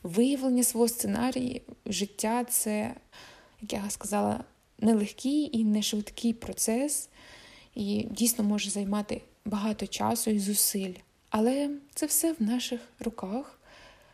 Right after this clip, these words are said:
Щонайменше наш сценарій життя в наших руках. І змінити, е, своє життя або продовжити жити за течією і виконувати роль масовки в чийомусь фільмі, це обираєте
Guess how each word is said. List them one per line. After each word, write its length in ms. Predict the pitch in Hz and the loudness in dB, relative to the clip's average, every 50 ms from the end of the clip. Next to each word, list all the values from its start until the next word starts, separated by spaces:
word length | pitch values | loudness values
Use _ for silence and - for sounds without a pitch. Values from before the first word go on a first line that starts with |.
| _ | _
Щонайменше 1000 | - - - - 226 214 247 233 233 254 262 262 247 - - 233 208 208 202 214 208 - | -10 -4 -2 0 4 4 4 6 8 8 8 8 6 4 4 2 2 0 0 -4 -4 0
наш 220 | - 226 226 220 - | 2 4 4 4 2
сценарій 520 | - - - 226 208 214 214 214 190 190 | 2 4 4 6 6 6 6 4 2 0
життя 500 | 175 - - 202 - - - 262 269 277 262 - - - - - - - - - - - - - - - - | 0 0 0 -2 -2 -2 0 0 0 0 -2 -6 -12 -18 -14 -12 -10 -10 -10 -10 -12 -14 -16 -18 -20 -14 -8
в 40 | - | -4
наших 360 | 220 220 214 - 214 - - | -2 -2 -2 -4 -4 -6 -6
руках. 560 | 208 208 - - 269 302 320 320 311 - - - - - - | -6 -6 -2 0 0 2 2 0 -2 -8 -14 -14 -16 -4 2
І 100 | - 247 | 4 4
змінити, 760 | 233 202 220 220 214 202 208 226 262 254 - 262 254 254 254 247 - - - _ _ _ - | 6 6 6 6 6 6 6 6 6 4 4 4 4 4 2 0 -6 -14 -20 _ _ _ -6
е, 200 | 208 202 202 202 | -4 -2 0 2
своє 320 | - - 226 220 214 220 | 2 4 4 4 4 4
життя 440 | 214 220 208 - - - 208 202 202 | 4 2 -2 -2 -2 -2 -2 -2 -2
або 220 | - 208 196 220 233 | -2 0 2 2 2
продовжити 760 | 226 - 254 254 226 220 226 226 226 220 208 202 - - 196 | 4 2 0 2 4 6 6 6 6 4 2 0 -2 -2 -2
жити 320 | 190 202 202 202 - 202 | 0 -2 -2 -2 -4 -4
за 120 | 185 196 202 | -2 -4 -4
течією 1000 | - - - - 202 - - - 190 180 185 208 226 247 254 247 233 233 233 - - - - - | -6 -4 -4 -4 -4 -2 -4 -6 -6 -4 0 0 2 2 2 2 0 0 -2 -4 -8 -16 -6 -4
і 80 | 233 | -2
виконувати 680 | 202 214 214 - - 240 240 226 226 220 214 208 - 208 | 0 0 -2 4 6 6 6 8 6 4 2 0 0 0
роль 220 | 208 208 208 202 202 214 - | 0 2 0 0 -2 -2 -2
масовки 640 | 247 247 - - 240 247 240 240 - - 233 226 226 - | 0 0 4 6 6 6 6 2 -2 -6 -6 -6 -6 -6
в 60 | - | -4
чийомусь 440 | - 226 214 214 202 196 196 - - | 0 0 2 2 2 0 -2 -4 -4
фільмі, 480 | - - 226 254 285 277 269 233 233 - - - - - - - - - - | -2 0 0 2 2 2 0 0 -2 -4 -8 -14 -16 -16 -18 -20 -20 -12 -4
це 200 | - - 208 226 | 2 4 4 6
обираєте 600 | 269 254 220 233 226 233 233 226 220 220 - | 6 6 4 4 4 4 2 0 0 -2 -6